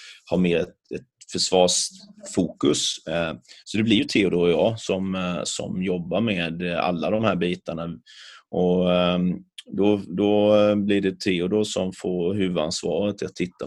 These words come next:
på motståndarna. Vi försöker se, eh, ja, men Djurgården var på plats och såg mot Malmö. Ehm, sen försöker, så ser vi ju de senaste matcherna såklart. Och sen använder ju vi, vi har ju Y-scout och, och Speedy och, ehm,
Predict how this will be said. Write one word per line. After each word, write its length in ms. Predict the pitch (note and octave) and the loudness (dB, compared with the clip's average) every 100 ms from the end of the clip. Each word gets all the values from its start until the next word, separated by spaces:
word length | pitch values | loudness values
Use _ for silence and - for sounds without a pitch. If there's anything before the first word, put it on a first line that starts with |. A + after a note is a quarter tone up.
| - | -4
på 160 | G#2+ G#2 | 0 2
motståndarna. 1160 | G#2+ F#2+ - - D#2+ D#2 D#2 D#2 D2 D2 D#2+ - - - - | 2 0 -4 -4 -2 -2 -2 -2 -4 -6 -8 -12 -20 -20 -14
Vi 100 | F#2 | -8
försöker 280 | F#2 G2 F#2 | -6 -4 -4
se, 440 | - F#2 G2 A2+ G#2 - _ _ _ _ _ _ | -4 0 2 2 -2 -10 _ _ _ _ _ _
eh, 440 | F2+ F2 F2 E2+ D#2+ - | -4 -4 -4 -6 -8 -2
ja, 100 | G#2 | 2
men 160 | G#2 | 4
Djurgården 320 | G#2 G#2 G2+ | 4 4 4
var 140 | G2 F#2 | 4 2
på 140 | F2+ | -2
plats 220 | - F2 | -2 -2
och 280 | - - - | -2 -8 -6
såg 140 | E2+ C#2 | -6 -8
mot 160 | - | -8
Malmö. 420 | F2 D#2+ D2 G1+ G1+ | -6 -6 -6 -8 -10
Ehm, 800 | - - - F2 F2 B1 G1+ A#1+ - - | -12 -16 -12 -10 -12 -12 -16 -20 -12 -6
sen 140 | F#2 F#2 | -4 -4
försöker, 840 | F#2 - E2+ - F#2 F2 D#2 C#2 | -4 0 0 -2 -4 -2 -2 -4
så 160 | F#2+ F#2+ | -4 -2
ser 240 | - E2 | 0 0
vi 80 | B2 | 0
ju 100 | A2 | 0
de 140 | F#2 | 0
senaste 420 | F2+ F2+ F2 - F2+ | -4 -4 -6 -8 -6
matcherna 380 | F2+ - - | -8 -10 -14
såklart. 600 | B1+ - - - C2+ - G2 | -14 -14 -20 -8 -8 -6 -6
Och 60 | |
sen 120 | F#2 | 0
använder 420 | F#2 G2+ D2+ F#2+ G2+ | 2 2 2 0 0
ju 60 | |
vi, 240 | G2 F#2 E2+ | 2 0 0
vi 100 | F#2 | -2
har 180 | F#2+ | -2
ju 80 | F#2+ | -2
Y-scout 760 | G2 F#2+ F#2+ - - F2+ F2+ - | 0 0 -2 -4 -2 -2 -4 -8
och, 280 | F2+ - F#2 | -8 -6 -8
och 100 | - | -8
Speedy 400 | F#2 F2+ F2 F#2 | -4 -2 0 -2
och, 380 | F#2 F#2 F#2 - - - - - - - - | -2 -2 -4 -8 -20 -20 -20 -20 -20 -8 -2
ehm, 460 | F2 F2 E2+ D2+ | 0 0 -2 -4